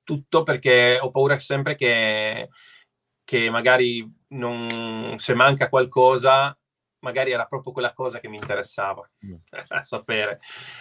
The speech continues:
Speaker 1: A volte ho, ho avuto delle idee su cose che nessuno mai ave-, avrebbe avuto in quel momento, cioè sono cose magari che non, non vedi, ma tu come che hai una sensibilità diversa,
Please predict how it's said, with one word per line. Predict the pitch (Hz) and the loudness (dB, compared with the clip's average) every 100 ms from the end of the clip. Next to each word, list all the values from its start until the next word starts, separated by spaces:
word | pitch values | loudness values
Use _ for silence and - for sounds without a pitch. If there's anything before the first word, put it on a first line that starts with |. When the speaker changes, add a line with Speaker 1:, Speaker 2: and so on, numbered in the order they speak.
| - | -6
Speaker 1:
A | - | 2
volte | 127 127 147 | 4 4 2
ho, | - | -2
ho | 143 135 | 0 2
avuto | 139 139 | 0 -2
delle | 127 135 | 2 2
idee | 143 135 143 | 4 4 4
su | 139 123 | 2 -4
cose | 127 135 139 | 0 0 0
che | 135 117 110 110 110 113 | -4 -2 0 0 -2 -6
nessuno | 117 117 139 135 | -8 -10 -4 -2
mai | 120 123 | 2 2
ave-, | 113 117 123 | 2 -2 -8
avrebbe | 123 120 120 117 | -6 -4 -2 0
avuto | 113 120 - 123 117 113 110 107 | -2 -4 -4 -4 -2 -2 -2 -4
in | 110 110 | -6 -12
quel | 113 | -10
momento, | 113 110 120 107 107 101 | -8 -4 -4 -6 -12 -6
cioè | 107 107 107 104 | -2 0 0 -4
sono | - 117 | -6 -6
cose | - 127 117 | 2 4 4
magari | 113 117 120 | 0 2 2
che | 113 | 0
non, | 117 117 123 _ _ - | -4 -6 -8 _ _ -10
non | 131 123 | -4 2
vedi, | 127 117 113 117 135 139 - _ - | 4 4 2 -2 -4 -6 -16 _ -4
ma | 113 | -4
tu | - 139 123 113 - _ _ | -2 0 0 -2 -8 _ _
come | 113 117 117 117 - | -4 -2 -2 -4 -2
che | 120 | 2
hai | 123 | 2
una | 120 | 0
sensibilità | - 139 - 117 127 | -6 -10 -10 -4 2
diversa, | 127 139 117 110 - 120 123 | 2 4 4 2 2 2 2